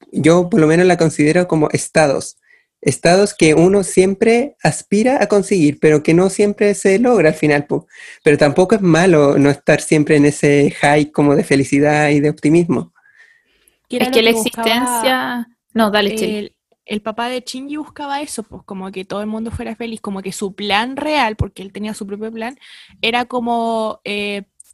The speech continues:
Speaker 2: a vol-, a, hacer que Yui, la mamá de Shinji, volviera como a la vida y formar un nuevo mundo donde todo el mundo fuera feliz. Ese era
Speaker 3: Sí,
Speaker 2: su
Speaker 3: po.
Speaker 2: plan.
Speaker 3: Es que ese, el, también lo que iba a decir, bueno, es que no existe la felicidad si no existe la miseria, porque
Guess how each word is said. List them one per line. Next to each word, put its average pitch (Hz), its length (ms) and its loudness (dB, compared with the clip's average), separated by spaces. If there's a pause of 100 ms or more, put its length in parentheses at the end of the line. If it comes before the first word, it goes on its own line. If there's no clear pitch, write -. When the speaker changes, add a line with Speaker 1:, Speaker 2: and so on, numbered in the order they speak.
(120)
Speaker 2:
a - 140 -6
vol-, 214 380 -6
a, - 80 -4
hacer 220 500 -8
que 254 220 -6
Yui, 294 540 -6
la 214 100 -4
mamá 220 240 -2
de 262 80 -4
Shinji, 294 420 -8
volviera 226 640 -4
como 285 260 -10
a 285 60 -6
la 277 160 -4
vida 247 480 -6
y 202 140 -10
formar 214 400 -6
un 233 100 -6
nuevo 240 220 -6
mundo 247 600 -6
donde 214 220 -4
todo 220 100 -6
el 220 60 -6
mundo 226 160 -6
fuera 220 200 -14
feliz. - 420 -20 (680)
Ese 233 220 -2
era 226 80 0
Speaker 3:
Sí, 240 40 4
Speaker 2:
su - 80 -10
Speaker 3:
po. 190 100 -12
Speaker 2:
plan. - 160 -18 (280)
Speaker 3:
Es 226 140 -2
que 220 220 2
ese, 277 1120 0
el, 240 180 -8
también 247 260 0
lo 254 40 2
que 247 60 -4
iba 262 80 2
a 254 60 0
decir, 254 200 -4
bueno, 220 220 0
es 208 60 -8
que 202 100 -2
no 202 40 0
existe 254 380 -4
la 277 80 0
felicidad 240 800 -2
si - 100 -6
no 214 80 0
existe 226 400 -6
la 254 100 -2
miseria, 233 640 -2
porque 190 540 -2